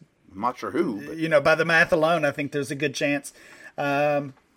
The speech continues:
Speaker 2: I, I feel like
Speaker 1: I don't
Speaker 2: the
Speaker 1: think
Speaker 2: Bears
Speaker 1: those guys are waiting long either. I don't
Speaker 2: Right.
Speaker 1: think the Bears or, Pat-, or Pa-, Patriots are waiting long.
Speaker 2: Well, the, I mean, the Bears and that coaching staff, that, that, that leadership in general, it's been made pretty clear that this is their last chance. They've got to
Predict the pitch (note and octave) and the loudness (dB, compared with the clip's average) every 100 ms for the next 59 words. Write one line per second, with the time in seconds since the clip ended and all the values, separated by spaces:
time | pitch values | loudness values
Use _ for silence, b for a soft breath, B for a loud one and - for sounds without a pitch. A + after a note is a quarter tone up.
0 | - D3 D#3 G#3 G3+ D#3+ C#3+ D3+ C#3 C#3 | -4 2 6 6 6 6 4 4 4 6
1 | B2 C3 A#2 F#2+ F#2+ G#2 F#2+ F2 E2+ D#2+ | 6 6 2 2 -2 -2 -2 -6 -10 -10
2 | E2+ E2 D#2 C#2+ - C3+ C3 B2 C3+ A2+ | -10 -10 -12 -12 -4 -2 2 2 2 2
3 | G2+ F#2 F2 G#2 F#2+ - - G2+ F#2 G2 | 0 -4 -8 -8 -8 -10 -14 -12 -8 -8
4 | G2+ F#2+ F2+ E2 - E2 E2 D2 C#2+ C#2 | -8 -10 -12 -14 -12 -12 -12 -12 -18 -18
5 | - _ _ - E3+ D#3+ D#3 _ D#3+ F3 | -20 _ _ -6 -4 -2 -6 _ -4 -2
6 | F#3+ F#3 G3 A3+ F#3+ D#3+ C#3 - E3+ D#3+ | 0 6 8 8 6 2 -2 0 0 0
7 | D#3+ - D3+ D3 - A2+ - - A2 G2 | -4 0 4 4 2 -2 -2 -10 -6 -6
8 | - _ - B2 B2 C#3+ C#3+ C#3 D3 C#3 | -8 _ -6 -4 -2 -4 -4 -4 -4 -4
9 | C3+ B2+ C#3+ D3+ B2+ A#2 b b b b | -6 -4 -4 -4 -4 -6 b b b b
10 | b A#2+ - D3 - G#3 F3 D#3+ D#3 C3 | b -18 -12 -10 -2 0 2 0 0 0
11 | F#3 C#3 - D3+ E3 C#3 G#2 F#2+ D3+ E3+ | 0 -2 -6 -4 -2 -2 -6 -8 -8 -8
12 | C#3 - D3+ D3 A2 G2 - B2+ F2 - | -12 -4 -2 -2 -4 -6 -8 -10 -12 -16
13 | - C3+ D3+ C3 C3+ C3 - D3 | -6 -6 -4 -2 -2 -2 -8 -6